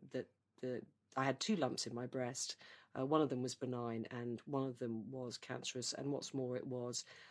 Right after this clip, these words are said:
um, what's known as a grade three cancer. So there, there, there's, there's, there's grade one, which is very slow growing, two, a little bit faster, and three means that the cells are dividing very, very quickly.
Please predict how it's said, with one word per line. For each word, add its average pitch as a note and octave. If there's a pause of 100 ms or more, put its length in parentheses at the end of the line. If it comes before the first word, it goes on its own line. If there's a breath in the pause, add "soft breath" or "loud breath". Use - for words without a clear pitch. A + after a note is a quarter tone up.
(140 loud breath)
um, A#2+
what's C3
known A#2+
as A#2
a B2+
grade B2+
three C3+
cancer. A#2
So A#2+
there, B2+
there, C3
there's, B2+
there's, C#3 (160)
there's C#3+
grade C#3
one, D3+
which C3
is B2
very B2+
slow C3
growing, B2+ (420 loud breath)
two, B2+ (160)
a -
little C3
bit -
faster, B2
and C3+
three B2+
means B2+
that -
the -
cells C3+
are -
dividing B2
very, A#2+
very A2
quickly. -